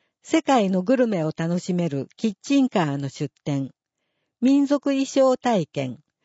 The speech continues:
歌やダンスステージ、ファッションショー、スピーチ発表会など。写真二点あります。一、インドネシア料理、カヤラサ店主、アスニアルさん。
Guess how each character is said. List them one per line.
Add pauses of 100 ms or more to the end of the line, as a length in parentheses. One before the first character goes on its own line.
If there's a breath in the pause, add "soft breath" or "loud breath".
(240)
歌
や
ダ
ン
ス
ス
テ
ー
ジ、 (360)
フ
ァ
ッ
シ
ョ
ン
シ
ョ
ー、 (240)
ス
ピ
ー
チ
発
表
会
な
ど。 (920)
写
真 (240)
二
点
あ
り
ま
す。 (720)
一、 (440)
イ
ン
ド
ネ
シ
ア
料
理、 (140)
カ
ヤ
ラ
サ (180)
店
主、 (420)
ア
ス
ニ
ア
ル
さ
ん。